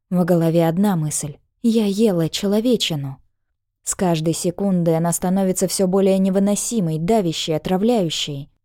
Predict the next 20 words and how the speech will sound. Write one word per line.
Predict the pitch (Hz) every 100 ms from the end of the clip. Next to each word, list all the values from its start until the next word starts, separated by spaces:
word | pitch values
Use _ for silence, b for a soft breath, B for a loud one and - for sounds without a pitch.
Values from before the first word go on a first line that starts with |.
| _
Паника | 202 170 170 -
захлёстывает | 165 175 202 175 - 170 175 165
с |
головой, | 185 175 170 196 180 _ _ _
топит | 262 240 202
в | -
потоке | 208 208 220 208 202
ужасных, | 185 214 208 - 156 180
неконтролируемых | 202 226 208 226 226 233 233 226 240
мыслей. | 262 262 - 156 139 143 _ _ _ _
Даже | 196 180 165 175
не | 170
сразу | 175 202 180 170
соображаю, | - 170 170 175 190 202 170
что | - 175
больше | 180 170 170
в |
камере | - 185 180 180
не | 180
одна. | 196 190 190 151